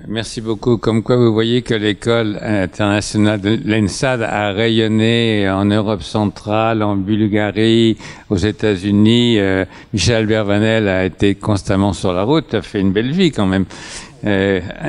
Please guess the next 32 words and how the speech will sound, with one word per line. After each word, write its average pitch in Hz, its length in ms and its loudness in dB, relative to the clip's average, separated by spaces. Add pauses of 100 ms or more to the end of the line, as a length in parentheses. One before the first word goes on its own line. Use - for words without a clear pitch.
(140)
une 147 340 -6 (920)
publication, 123 880 0
euh, 95 460 0 (400)
Nomadisme 143 640 2
chromatique. 131 800 -2 (380)
Et 127 160 2
puis, 135 520 2
euh, 117 760 0
Jean-Philippe 131 480 0
Lanclos 131 460 2
a 120 60 2
influencé, 131 1080 2
euh, 101 240 2
considérablement 117 1160 0
ce 98 500 2 (320)
Yan 120 140 2
Mingson 120 400 2
qui 107 140 0
est 107 40 2
devenu 107 520 2
vraiment 104 400 0
le, 92 280 2
le, 87 160 -2 (300)
le 110 120 0
grand 110 280 0
chef - 460 -2
de, 87 520 0
de 90 60 -2
la 92 180 0
couleur 104 460 0
en 87 100 -2
Chine. 156 360 -2